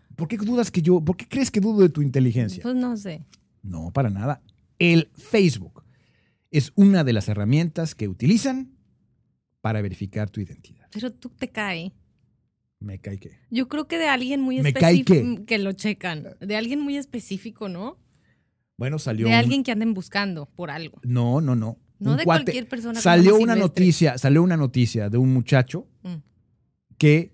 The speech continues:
Speaker 1: se le olvidó la identificación.
Speaker 2: ¿Y luego?
Speaker 1: Y dijo, "A ver, ¿cómo se llama usted?" Pa, pa, pa. Se metieron a Facebook y pudieron ver perfectamente bien que
Speaker 2: Ay, y no lo dejaron pasar por eso.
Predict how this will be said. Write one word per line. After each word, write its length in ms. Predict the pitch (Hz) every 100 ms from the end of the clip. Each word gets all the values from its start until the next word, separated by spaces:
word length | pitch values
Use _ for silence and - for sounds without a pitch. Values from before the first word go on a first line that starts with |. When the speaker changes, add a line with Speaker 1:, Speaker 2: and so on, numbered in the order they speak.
| _
Speaker 1:
se 140 | - 123
le 80 |
olvidó 500 | 113 113 127 131 127 _ _
la 240 | 110 107
identificación. 760 | 107 104 101 113 107 110 214 349 _ -
Speaker 2:
¿Y 80 | 170
luego? 320 | 165 208 254 _ _ _ _ _ _ _ _ -
Speaker 1:
Y 60 |
dijo, 180 | 131 131
"A 60 | 135
ver, 80 | 127
¿cómo 160 | 180
se 80 | 151
llama 160 | 170 165
usted?" 200 | 196 196
Pa, 100 | 135
pa, 160 | 120 -
pa. 180 | 95 - _ _ _ _
Se 80 | 131
metieron 240 | 131 147
a 60 | 131
Facebook 340 | 170 165 156 113
y 20 |
pudieron 320 | 120 123 120
ver 180 | 117 117
perfectamente 800 | - 110 - 131 120 117 107 117
bien 240 | 131 156 - _ -
que 80 |
Speaker 2:
Ay, 160 | 269 220
y 180 | 247 240
no 200 | 240 240
lo 160 | 233 220
dejaron 380 | 202 196 190
pasar 240 | 185 160 156
por 140 | 139
eso. 180 | 156